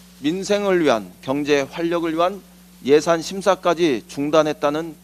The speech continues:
비난을 받게 되었습니다. 강기적 수석, 강기정, 강기정 수석을 두둔하려는 것은 아니지만, 애초에 피감기관을 피의자 다루듯 한, 아, 그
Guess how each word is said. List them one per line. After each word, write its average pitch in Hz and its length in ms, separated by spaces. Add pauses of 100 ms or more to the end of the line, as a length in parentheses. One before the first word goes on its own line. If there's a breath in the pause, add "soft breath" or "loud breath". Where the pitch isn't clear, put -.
비난을 147 440
받게 135 280
되었습니다. 117 540 (1040 loud breath)
강기적 175 560
수석, 190 480 (160)
강기정, 180 560 (200)
강기정 180 520
수석을 185 540 (380)
두둔하려는 175 760
것은 151 240
아니지만, 131 600 (540 loud breath)
애초에 135 440
피감기관을 175 880 (100)
피의자 196 640 (100)
다루듯 151 500
한, 156 340 (580 loud breath)
아, 113 220
그 156 320